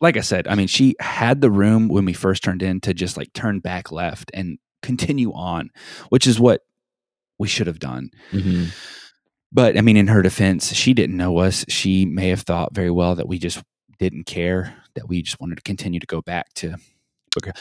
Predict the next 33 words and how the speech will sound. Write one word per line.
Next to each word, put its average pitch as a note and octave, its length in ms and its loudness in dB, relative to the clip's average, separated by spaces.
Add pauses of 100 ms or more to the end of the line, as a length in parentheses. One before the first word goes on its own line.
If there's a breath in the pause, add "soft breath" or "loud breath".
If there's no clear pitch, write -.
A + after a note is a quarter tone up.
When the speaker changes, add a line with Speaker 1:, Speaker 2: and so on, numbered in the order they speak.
Speaker 1:
Needless E3+ 280 4
to G2+ 80 2
say, F2+ 180 4
we F#2+ 120 6
did F2+ 160 2
not D#2+ 180 -6
go D2+ 100 -12
back C#2+ 220 -12
to - 80 -16
the - 120 -16
hill. G2 220 -12 (280)
Speaker 2:
Wow. E2+ 320 -2
Speaker 1:
That F#2+ 180 2
night, D#2 220 -10
at - 160 -20
least. - 300 -14
We F#2+ 120 4
did F2+ 220 0
go - 140 -8
back, - 240 -14
Caleb. E2 380 -12
You G2 180 4
and F2 100 -2
I. F2 280 -6 (720)
Speaker 2:
Yes, A2 260 -2
Speaker 1:
And D#3 120 -4
some F#2+ 200 -8
Speaker 2:
yes. A2+ 100 -2
Speaker 1:
other F#2+ 180 2
folks - 440 0
went. F2+ 240 -4 (160)
Speaker 2:
Some C#3 160 -12
other. F#2+ 280 -6